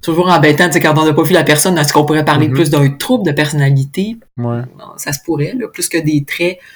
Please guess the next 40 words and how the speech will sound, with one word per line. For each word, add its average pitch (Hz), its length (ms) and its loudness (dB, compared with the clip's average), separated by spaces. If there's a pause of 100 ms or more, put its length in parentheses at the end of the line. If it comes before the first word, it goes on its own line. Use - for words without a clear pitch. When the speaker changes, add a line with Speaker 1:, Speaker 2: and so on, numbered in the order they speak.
(140)
Speaker 1:
de 156 80 2
d'autres, 180 600 -2 (100)
de 143 120 -2
d'autres 170 280 -2
dirigeants 160 500 -6
qui - 200 -6
ont 190 300 -4 (400)
probablement 151 480 0
des 143 240 -2
traits, 165 300 -4
là. 127 140 -4 (380)
Speaker 2:
OK. 113 220 -6 (880)
Speaker 1:
Mais 87 300 -10
qui - 200 -10
l'ont, 147 200 0
qui 160 180 -6
l'ont 151 140 0
aidé 147 320 0
à, 135 520 -4
puis 143 120 -8
si 151 260 -4
tu - 200 -6
veux, 185 180 -2
on 160 120 -2
peut, 147 220 -8
on 151 160 -2
peut 214 120 -2
les 185 120 2
regarder, 147 460 -2
les, 139 380 -2 (580)
les, 139 260 -2
les, 135 220 0
les 131 420 -2
critères 175 380 -2
diagnostiques 156 560 -2
d'un 147 220 -2
trouble 165 360 -6
de 156 60 -2
personnalité 147 800 -6
narcissique. - 960 -6